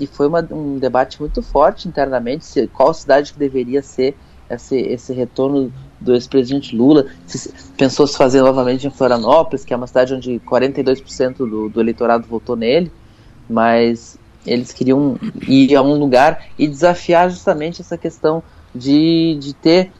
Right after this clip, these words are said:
mostrar que existe gente que vota na, no, no P T também em cidades fortes do bolsonarismo,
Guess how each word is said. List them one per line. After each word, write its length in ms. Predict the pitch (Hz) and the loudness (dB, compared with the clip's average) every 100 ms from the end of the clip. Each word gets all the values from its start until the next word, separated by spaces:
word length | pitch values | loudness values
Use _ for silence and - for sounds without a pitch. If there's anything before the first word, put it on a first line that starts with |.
| - | -4
mostrar 400 | 147 139 165 170 | -2 -2 0 0
que 140 | - | 2
existe 500 | 165 139 175 - 170 | 0 0 -2 -2 -2
gente 400 | 147 147 147 - | 2 2 0 -8
que 100 | 139 | -6
vota 540 | 127 127 - 131 123 113 | 0 0 2 2 2 0
na, 320 | 117 110 107 | -2 -4 -4
no, 120 | 110 - | -8 -10
no 160 | 127 127 | -10 -4
P 160 | 151 | -2
T 260 | 147 143 156 - - - - | 0 0 0 -4 -20 -20 -2
também 420 | 170 143 143 160 | 0 2 0 0
em 20 | |
cidades 460 | 160 - 135 139 135 | -4 0 2 2 0
fortes 300 | - 135 135 | 0 0 0
do 60 | 143 | -8
bolsonarismo, 640 | 147 - 175 156 135 113 | -8 -6 -2 0 0 -4